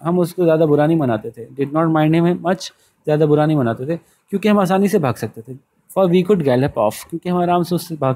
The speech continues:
के बच जाते थे। But sometimes a stone would hit, uh, and hurt us, लेकिन कभी-कभी ऐसा होता था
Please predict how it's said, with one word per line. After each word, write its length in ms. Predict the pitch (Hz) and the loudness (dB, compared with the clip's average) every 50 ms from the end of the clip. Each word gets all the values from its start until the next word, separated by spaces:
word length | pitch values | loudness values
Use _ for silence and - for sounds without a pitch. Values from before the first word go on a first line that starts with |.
| - | -2
के 60 | - 151 | -4 -2
बच 120 | 143 123 | -2 -2
जाते 300 | 123 123 120 120 - 120 | -2 -2 -4 -4 -4 -8
थे। 140 | 120 127 131 _ _ _ _ - - - - _ - 170 | -10 -12 -16 _ _ _ _ -20 -20 -20 -14 _ -2 -2
But 120 | 160 165 | -2 0
sometimes 380 | - 180 175 170 185 190 196 185 | 0 0 0 0 0 0 2 2
a 200 | 185 175 175 - | 2 0 0 0
stone 180 | - 170 175 170 | 0 0 2 2
would 140 | 175 170 160 | 2 0 0
hit, 160 | 156 160 160 - - - - | 0 -2 -2 -4 -8 -10 -10
uh, 80 | - - - | -10 -6 -4
and 160 | 160 143 143 139 139 | -2 0 0 0 0
hurt 220 | 143 131 127 117 | 0 0 0 -2
us, 240 | 120 117 113 - - | -2 -4 -6 -6 -8
लेकिन 200 | 143 143 156 156 | -10 -8 -6 -4
कभी-कभी 440 | 147 147 143 160 156 165 156 160 156 | -2 0 0 2 2 2 2 2 2
ऐसा 180 | 147 - - | 2 0 0
होता 220 | 147 143 147 170 156 | -2 -2 0 -2 -2
था 160 | - - | -2 -4